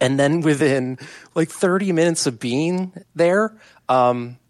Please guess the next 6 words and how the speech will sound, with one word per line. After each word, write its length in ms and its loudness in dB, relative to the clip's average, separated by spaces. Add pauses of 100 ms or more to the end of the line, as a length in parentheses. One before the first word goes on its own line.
(560)
Kat's 240 0
sister 320 -2
Lauren 540 2
and 400 -2 (340)
husband 520 0
Ray, 400 2